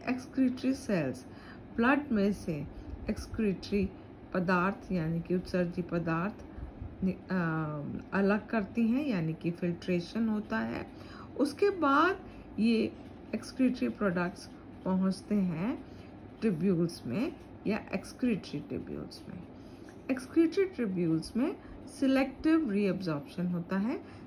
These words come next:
सिलेक्टिव रीअब्जॉर्प्शन यानी कि, अ, जो, अम, यूजफुल प्रोडक्ट्स हैं, वो वापस रीअब्जॉर्ब हो जाते हैं और फिर उसके बाद एक्सक्रीटरी प्रोडक्ट्स कलेक्ट होते हैं ब्लैडर में।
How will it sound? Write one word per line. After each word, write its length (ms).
सिलेक्टिव 500
रीअब्जॉर्प्शन 800
यानी 320
कि, 240
अ, 140
जो, 400
अम, 280
यूजफुल 480
प्रोडक्ट्स 600
हैं, 220
वो 160
वापस 460
रीअब्जॉर्ब 580
हो 60
जाते 320
हैं 300
और 120
फिर 380
उसके 320
बाद 360
एक्सक्रीटरी 540
प्रोडक्ट्स 560
कलेक्ट 500
होते 260
हैं 400
ब्लैडर 400
में। 200